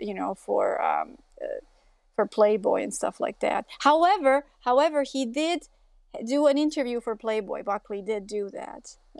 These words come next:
<laughs> in nineteen, I think, is it a nineteen sixty-eight? I don't remember. It's either late seventies or early, uh, late sixties or early seventies.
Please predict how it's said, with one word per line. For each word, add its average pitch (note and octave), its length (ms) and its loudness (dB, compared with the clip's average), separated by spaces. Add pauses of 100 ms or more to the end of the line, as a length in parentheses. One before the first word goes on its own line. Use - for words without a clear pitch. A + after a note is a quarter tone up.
<laughs> - 340 0
in C4+ 180 4 (220)
nineteen, B3 720 2 (380)
I A3+ 60 0
think, C4+ 260 2 (600)
is B3 140 2
it A#3+ 100 6
a A#3 60 4
nineteen B3+ 400 4
sixty-eight? A#3+ 840 2 (240)
I C4+ 120 8
don't D#4 160 2
remember. B3+ 340 2
It's G#3+ 140 0
either C4 180 2
late C4 220 4
seventies C4 420 0
or A3+ 60 2
early, A#3 420 2 (260)
uh, B3 40 0
late C4 240 2
sixties B3 360 -4
or A3+ 100 2
early A#3 320 2
seventies. G#3 640 0